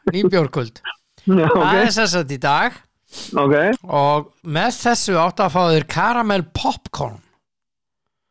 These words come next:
Speaker 2: Sem er reynda mjög gott.
Speaker 1: Það er reynda mjög gott.
Speaker 2: Já.
Speaker 1: Af hverju fær maður það hvergi?
Speaker 2: Þú getur reynda fengið, sko, popcorn, sérst, með svona súkkulaði hú-, hjúpa
Speaker 1: Já,
Speaker 2: einhvern veginn
Speaker 1: það er
Speaker 2: með
Speaker 1: ekki eins gott.
Speaker 2: Nei, nei,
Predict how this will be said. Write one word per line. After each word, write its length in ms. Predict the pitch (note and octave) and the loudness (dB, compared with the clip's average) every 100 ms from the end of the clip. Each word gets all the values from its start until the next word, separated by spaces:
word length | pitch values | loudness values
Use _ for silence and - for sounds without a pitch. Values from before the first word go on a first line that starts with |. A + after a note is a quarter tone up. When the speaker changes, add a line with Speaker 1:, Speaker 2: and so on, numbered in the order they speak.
| _ _ | _ _
Speaker 2:
Sem 100 | - | 0
er 120 | A2+ G2+ | 2 4
reynda 120 | G2+ | 4
mjög 180 | G2+ F2+ | 2 2
gott. 180 | - - | -4 -8
Speaker 1:
Það 200 | - C#3 | -8 -4
er 80 | C#3+ | -2
reynda 240 | D#3+ C3 | -2 -4
mjög 240 | A2+ B2 D#3+ | -2 -2 0
gott. 400 | B2+ D#3+ - - _ _ _ - | -2 -4 -8 -20 _ _ _ -6
Speaker 2:
Já. 120 | A#2 G#2+ F2+ | 0 0 0
Speaker 1:
Af 200 | - F3 | -2 -4
hverju 160 | G3+ | -4
fær 220 | F#3+ B3+ | -2 -2
maður 240 | D4 A#3 F3 | -2 -2 -2
það 140 | B3+ B3+ | -4 -4
hvergi? 380 | A#3 B3+ - - _ _ _ _ _ _ _ _ _ _ - | -6 -6 -12 -20 _ _ _ _ _ _ _ _ _ _ -6
Speaker 2:
Þú 60 | C3 | -2
getur 300 | D3 F#3+ A3 | -2 0 0
reynda 180 | E3 C3+ | 0 2
fengið, 440 | D#3+ G#3+ E3+ C#3+ | 2 4 4 2
sko, 240 | - C3 A#2+ A#2 G#2 _ _ _ - | 0 0 2 2 -2 _ _ _ -4
popcorn, 640 | E3+ - - E3 D#3 C3 - _ _ _ | -2 -2 -6 -2 0 -2 -6 _ _ _
sérst, 240 | - C#3+ C#3 | -2 0 2
með 220 | B2+ A#2 C#3+ | 2 2 0
svona 240 | E3+ B2+ | 0 2
súkkulaði 500 | F#3 - - G#3+ G#3 | 2 2 0 2 4
hú-, 140 | G#3+ F3+ | 4 4
hjúpa 260 | G#3 A3 | 2 2
Speaker 1:
Já, 80 | G3+ | 2
Speaker 2:
einhvern 220 | F3 G#3 | 2 4
veginn 80 | G#3+ | 4
Speaker 1:
það 160 | A3 G3+ | 4 2
er 20 | |
Speaker 2:
með 100 | E3 | 2
Speaker 1:
ekki 140 | F#3 | 0
eins 100 | - | -2
gott. 300 | C#4 B3 - _ _ _ _ - | -4 -4 -6 _ _ _ _ -4
Speaker 2:
Nei, 140 | D#3 C3+ | 0 2
nei, 120 | F3 | 2